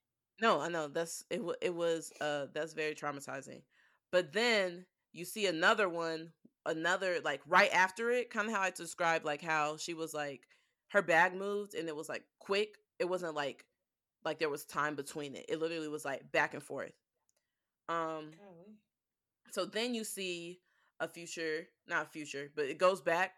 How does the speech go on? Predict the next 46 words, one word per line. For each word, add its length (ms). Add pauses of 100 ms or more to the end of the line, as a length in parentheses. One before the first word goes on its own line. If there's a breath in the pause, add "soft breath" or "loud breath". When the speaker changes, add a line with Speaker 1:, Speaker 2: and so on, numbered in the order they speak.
(140)
Speaker 1:
right 200
after 160
you 60
see 160
the 80
person 280
slash 360
his 160
son. 360 (420)
Then 260
you 80
see 240
him 220
running 260
around 380
and 80
he 100
gets 220
his 160
son, 200
like, 200
just 220
in 100
time. 380 (480 soft breath)
Oh, 360
you 80
know 100
what 80
happens? 400
I 60
think 120
the 80
mom 500
is 140
looking 140
for 100
the 60
son 380 (300 loud breath)
and 120
he 400
tackles 520
the 100
guy 280
who 100
did 240
it, 180